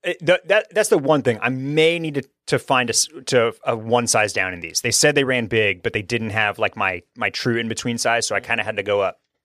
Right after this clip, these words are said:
two. And they, they fit, but they are maybe a little bit too baggy. Uh, just if, if to talk about fit real quick here. Um, but,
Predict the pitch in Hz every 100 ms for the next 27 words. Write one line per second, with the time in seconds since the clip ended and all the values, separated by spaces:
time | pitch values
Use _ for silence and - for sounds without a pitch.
0 | _ - 131 147 147 _ _ _ _ -
1 | 117 113 104 113 - - 113 - _ 131
2 | 147 - 120 117 110 110 113 107 104 107
3 | 101 92 104 110 113 - 117 117 113 110
4 | 113 - _ _ _ - 113 101 98 98
5 | 107 - 117 101 - - 107 - - 104
6 | 98 95 87 90 101 98 - 101 - 101
7 | 92 - _ _ _ - - 123 120 120
8 | 120 - 113 151 151